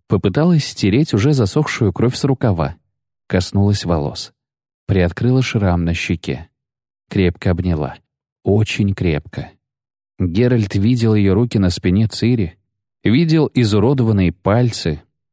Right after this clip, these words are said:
Он не чувствовал ни гнева, ни жалости, ни ненависти.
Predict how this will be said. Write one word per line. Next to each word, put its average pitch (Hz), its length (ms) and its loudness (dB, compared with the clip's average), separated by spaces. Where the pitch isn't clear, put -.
Он 123 220 2
не 113 140 2
чувствовал 107 540 0
ни 143 140 2
гнева, 98 580 0
ни 113 120 2
жалости, 90 800 -2
ни 131 120 2
ненависти. 87 800 -2